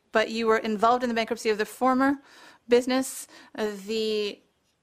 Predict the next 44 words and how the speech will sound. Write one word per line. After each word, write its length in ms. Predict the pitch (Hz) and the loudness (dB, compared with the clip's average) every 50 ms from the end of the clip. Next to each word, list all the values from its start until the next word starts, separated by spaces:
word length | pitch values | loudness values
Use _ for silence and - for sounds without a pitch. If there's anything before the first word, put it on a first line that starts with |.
| _ _ - - | _ _ -20 -18
uh, 220 | - - - 220 226 226 208 196 202 196 | -16 -12 -10 -10 -10 -10 -12 -14 -16 -6
public 220 | - 254 254 277 | -4 -2 -2 0
authority 480 | 254 254 - 262 240 233 226 220 220 220 | -2 0 2 2 2 2 2 0 -2 -4
can 160 | - - 240 | -4 -6 -6
say, 160 | 226 - 226 | -4 -2 -2
"Nope, 340 | 220 240 285 311 302 302 - | 0 2 0 0 0 -4 -12
sorry, 440 | - - 247 240 233 226 226 226 - _ _ _ _ | -2 0 2 2 2 2 -2 -4 -8 _ _ _ _
you 80 | 233 220 | -12 -6
can't 240 | - 247 233 220 | -4 -4 -4 -4
do 100 | - 240 | -4 -2
that. 120 | 208 220 208 | -2 -2 -2
You 80 | 214 | 0
have 100 | 220 214 | -2 -4
to 60 | 226 220 | -6 -4
pay 140 | - 240 | 0 0
your 100 | 226 226 | 0 0
fine 360 | 226 - 226 220 208 202 202 190 | 0 0 0 0 0 -2 -4 -10
first 640 | - - - 247 269 302 - - - - - - - _ _ _ _ _ _ - - - - _ _ _ | -6 -2 0 0 0 -2 -4 -10 -12 -12 -14 -14 -14 _ _ _ _ _ _ -20 -20 -20 -20 _ _ _
before 460 | - 233 214 - - - 240 233 226 | -8 -6 -6 -6 -4 0 2 2 2
you 80 | 220 214 | 2 0
can 120 | 220 226 | -2 -4
start 200 | 214 - 220 196 | -4 -2 -2 -2
up 100 | 202 202 | -2 -6
an, 140 | 202 196 196 196 - _ - | -8 -10 -10 -12 -14 _ -6
another 280 | 208 208 202 196 196 | -4 -2 -2 -2 -4
company." 540 | 196 - 196 190 - 190 185 185 196 180 - _ _ _ _ _ _ _ _ _ _ _ _ _ _ - - _ _ _ _ | -4 -6 -8 -6 -6 -10 -12 -12 -14 -16 -20 _ _ _ _ _ _ _ _ _ _ _ _ _ _ -20 -20 _ _ _ _
So 500 | - - - 226 214 214 208 202 196 196 | -20 -6 -2 0 0 0 0 -2 -2 -4
it's 140 | 196 196 - | -6 -8 -8
without 220 | 220 - 214 214 | -4 -4 -4 -4
prejudice 300 | - 302 320 285 302 285 | -4 -6 -6 -6 -10 -8
because 320 | - 262 240 - 247 233 247 | -8 -10 -10 -10 -10 -10 -10
it's, 280 | 254 - - - - 240 - | -10 -10 -12 -16 -18 -12 -12
it's 180 | - 233 - | -12 -8 -8
under 260 | 233 - 226 214 220 214 | -8 -6 -4 -6 -6 -6
control 640 | - 214 214 - - 240 220 208 196 196 190 190 - _ _ _ _ _ _ _ _ _ _ _ _ _ _ _ _ _ _ _ | -6 -8 -8 -4 -4 -2 -2 -2 -2 -4 -6 -10 -16 _ _ _ _ _ _ _ _ _ _ _ _ _ _ _ _ _ _ _
before, 300 | - 220 - - 214 214 | -10 -6 -4 -2 -2 -2
uh, 160 | 208 208 - - | -2 -2 -4 -6
having 240 | - 220 202 208 | -6 -6 -6 -6
access 280 | 202 196 - - 208 - | -8 -8 -10 -12 -12 -12
to 80 | - 196 | -10 -8
another 200 | 202 202 190 190 | -8 -8 -8 -8
company. 380 | - 202 185 - 185 175 175 | -10 -12 -12 -12 -12 -14 -14
So 200 | 190 - - 240 | -10 -6 -6 -4
really, 420 | 233 269 330 339 277 226 202 196 | -2 -2 -2 -2 -2 -4 -6 -10